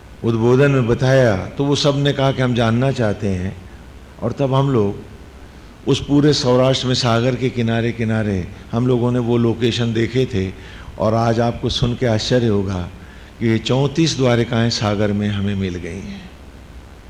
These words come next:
और अब गोताखोरों का कहना है कि वो सौ भी पूरी कर देंगे। वो क्यों थी, ये बाद में बताएंगे। और एक सौ एकवीं द्वारिका थी जो गुप्त थी,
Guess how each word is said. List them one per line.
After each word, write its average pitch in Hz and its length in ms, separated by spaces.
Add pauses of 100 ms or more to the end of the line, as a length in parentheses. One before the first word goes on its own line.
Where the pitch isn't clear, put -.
(760)
और 120 100
अब - 440 (300)
गोताखोरों 139 600
का 120 140
कहना 110 400
है 110 220 (360)
कि 113 60
वो 110 160
सौ 104 320
भी 107 140
पूरी 101 340
कर 139 120
देंगे। 95 440 (1300)
वो 123 60
क्यों 156 260
थी, 113 380 (220)
ये 127 60
बाद 101 280
में 90 100
बताएंगे। - 540 (1600)
और 120 140
एक 151 240
सौ - 140
एकवीं 147 340
द्वारिका 117 440
थी 90 380 (800)
जो 131 120
गुप्त 117 360
थी, - 340